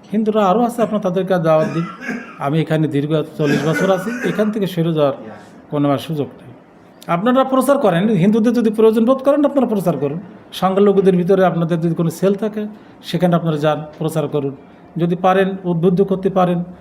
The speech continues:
আমি তো সব হিন্দু একা দায়িত্ব নিয়ে বসে নেই, আপনারা সেখান থেকে কর্মী সংগ্রহ করুন। বা নেতা যদি চান, নেতা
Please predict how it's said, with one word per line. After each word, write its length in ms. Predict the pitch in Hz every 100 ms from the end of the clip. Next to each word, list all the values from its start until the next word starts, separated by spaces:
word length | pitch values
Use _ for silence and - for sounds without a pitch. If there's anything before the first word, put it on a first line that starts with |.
| - - -
আমি 200 | 151 151
তো 100 | 175
সব 280 | 170 180 160
হিন্দু 300 | 156 170 170
একা 500 | 165 156 160 156 143 - - -
দায়িত্ব 380 | 143 156 156 170
নিয়ে 120 | 160
বসে 240 | 147 151 139
নেই, 140 | 113 110 - - -
আপনারা 200 | 240 240
সেখান 280 | 226 233
থেকে 240 | 220 226 214
কর্মী 280 | 208 190 180
সংগ্রহ 340 | 190 185 175
করুন। 260 | 165 165 180 - - - -
বা 80 | 160
নেতা 280 | 156 165 175 165
যদি 180 | 160 -
চান, 140 | 165 165
নেতা 200 | 160